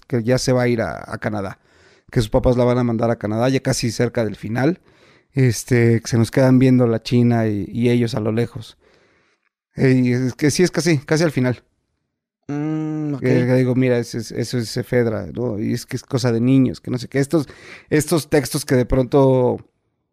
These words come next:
Speaker 2: El, el
Speaker 1: son
Speaker 2: donde, donde están r-, grafiteando tú y ella en un puente.
Speaker 1: Eso es justo afuerita del Centro Comercial Santa Fe. Ajá.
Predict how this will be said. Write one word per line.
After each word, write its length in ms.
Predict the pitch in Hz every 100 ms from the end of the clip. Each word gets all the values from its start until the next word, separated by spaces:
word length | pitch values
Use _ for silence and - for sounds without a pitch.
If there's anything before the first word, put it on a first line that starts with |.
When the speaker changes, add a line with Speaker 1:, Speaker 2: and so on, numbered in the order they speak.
| _ -
Speaker 2:
El, 200 | 170 175
el 300 | 185 185 180
Speaker 1:
son 200 | 156 131
Speaker 2:
donde, 140 | 127
donde 220 | 104 175 165
están 220 | 180 202
r-, 120 | 208 -
grafiteando 640 | 151 185 170 160 180 196
tú 100 | 190
y 120 | 185
ella 240 | 190 190 202
en 80 | 185
un 140 | 190
puente. 420 | 196 202 202 220 _ _
Speaker 1:
Eso 300 | 151 160 202
es 160 | 202 - -
justo 440 | - 214 208 226
afuerita 440 | - 165 185 175
del 140 | 170 143
Centro 260 | 151 175
Comercial 400 | 135 127 127 135 123
Santa 260 | 123 117
Fe. 160 | - 80 - _ _ _ _ _ _ _ _
Ajá. 380 | - 110 120